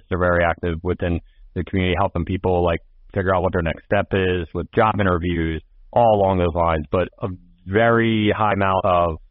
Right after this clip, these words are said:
veterans there, which was, and from enlisted through officer, well, all branches. And it was a, a great experience, and it was very cool to see that when I, I got to school. I think they specifically market to veterans, so in some cases at, like,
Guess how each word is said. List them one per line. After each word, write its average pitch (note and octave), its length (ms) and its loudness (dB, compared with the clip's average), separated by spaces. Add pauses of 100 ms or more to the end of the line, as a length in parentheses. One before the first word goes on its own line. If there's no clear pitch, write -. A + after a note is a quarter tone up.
(120)
veterans E2 460 -2
there, D#2 240 -6
which E2+ 220 -4
was, F2 140 -2
and G2+ 280 0 (240)
from G#2 360 0
enlisted A2 540 0 (180)
through G#2 320 0
officer, F2+ 500 -2 (120)
well, G2 400 2
all G#2+ 220 4
branches. E2 420 -4 (120)
And E2+ 180 -2
it F2 40 0
was F2 200 -2 (160)
a, G2+ 260 2
a - 20 0
great G2+ 280 2
experience, F2 440 -2
and F2+ 80 -2
it F2 40 0
was E2+ 100 0
very F#2+ 260 2
cool F#2 220 -2
to D2+ 140 -8
see E2 100 -2
that E2+ 220 2
when E2 160 -4
I, D#2+ 200 0
I D#2+ 220 0
got D#2+ 180 0
to D#2 140 -14
school. - 240 -8 (480)
I G#3+ 180 -2
think G#4+ 220 -6
they C#3+ 160 0 (100)
specifically G2+ 600 -4
market F#2+ 420 0 (320)
to G2+ 120 -2
veterans, F#2 520 0
so G2+ 220 4
in G#2+ 260 0
some A2 160 2
cases G#2 420 -2
at, F#2 160 0
like, F#2 160 -2